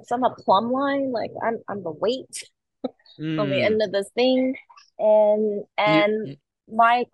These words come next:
Speaker 1: choreo is designed where it's, it's going to be mostly fine. We did take out skills like I do my, when my splits balance because of the way I do it. Um, there are other ways you can do it, but the way I like to do this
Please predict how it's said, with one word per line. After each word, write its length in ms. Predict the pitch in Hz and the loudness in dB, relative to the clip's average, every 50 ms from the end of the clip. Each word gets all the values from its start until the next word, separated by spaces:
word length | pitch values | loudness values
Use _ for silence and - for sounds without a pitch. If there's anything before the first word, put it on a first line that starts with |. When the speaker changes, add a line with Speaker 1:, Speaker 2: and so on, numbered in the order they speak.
| - _ - | -12 _ -4
Speaker 1:
choreo 400 | 262 247 240 240 240 240 240 233 | -4 -2 0 0 0 0 -2 -2
is 80 | 220 208 - | -4 -6 -8
designed 600 | 226 208 185 202 208 190 196 202 202 202 196 190 | -10 -8 -6 -2 0 0 2 2 0 -2 -4 -2
where 200 | 196 190 185 180 | -2 0 0 0
it's, 240 | 160 - - - _ - | -2 -4 -8 -14 _ -12
it's 240 | 175 185 - - _ - | -12 -12 -12 -16 _ -2
going 180 | 196 190 175 180 | -2 0 0 -2
to 60 | 175 175 | -4 -4
be 120 | 180 175 | -4 -6
mostly 580 | 170 175 170 165 165 165 - - 180 175 165 - - | -4 -2 -2 -2 -2 -2 -6 -6 -6 -6 -4 -2 -2
fine. 320 | 180 165 160 160 165 165 - _ _ _ - | 0 2 2 2 0 -2 -4 _ _ _ 0
We 180 | - 220 220 208 | 2 2 2 4
did 200 | - 220 214 208 | 4 2 2 2
take 260 | - - 240 208 208 | 2 0 -2 0 4
out 200 | 208 190 180 190 - | 4 4 4 4 0
skills 440 | - - - 196 185 180 180 175 - | -4 -6 -2 0 0 0 -2 -2 -4
like 160 | 180 175 - 165 | -4 -2 -2 -2
I 100 | 165 165 165 - | -4 -4 -4 -6
do 220 | 180 175 175 170 | -4 -4 -4 -4
my, 140 | 165 156 - - _ - | -4 -6 -8 -10 _ -10
when 160 | 165 175 165 | -8 -6 -6
my 100 | 160 156 | -6 -6
splits 500 | 156 - - - - - 262 247 - - - | -6 -8 -12 -6 0 2 2 2 2 0 2
balance 400 | 254 240 233 233 247 254 254 254 - - _ _ _ _ _ _ | 4 6 6 6 4 2 0 -2 -6 -10 _ _ _ _ _ _
because 360 | - 240 - - 285 247 247 226 | -4 -2 0 4 4 4 4 4
of 80 | 254 214 | 4 4
the 80 | 233 | 4
way 280 | 214 190 202 202 196 190 | 4 6 6 6 6 6
I 120 | 175 175 170 - - | 6 4 2 0 -4
do 200 | 196 190 190 202 | -2 0 2 2
it. 320 | 220 247 269 311 302 - - - _ _ - 190 | 4 6 6 6 4 2 -2 -8 _ _ -10 -8
Um, 180 | 185 180 180 185 | -8 -6 0 2
there 160 | 208 208 196 | 4 4 6
are 100 | - - | 6 4
other 180 | 214 226 226 | 2 2 2
ways 180 | 214 214 214 - | 0 -2 -4 -4
you 80 | - - | -8 -10
can 100 | 214 190 | -10 -10
do 60 | 202 | -10
it, 60 | 202 - | -10 -8
but 80 | 185 | -6
the 80 | - 190 | -4 0
way 200 | 180 190 185 - - | 2 2 2 2 2
I 180 | - 180 196 202 | 2 4 4 6
like 200 | 220 220 214 - | 4 4 2 0
to 80 | 233 | -6
do 180 | 190 - 208 202 | -6 -4 -4 -4
this 180 | 185 196 196 | -4 -6 -10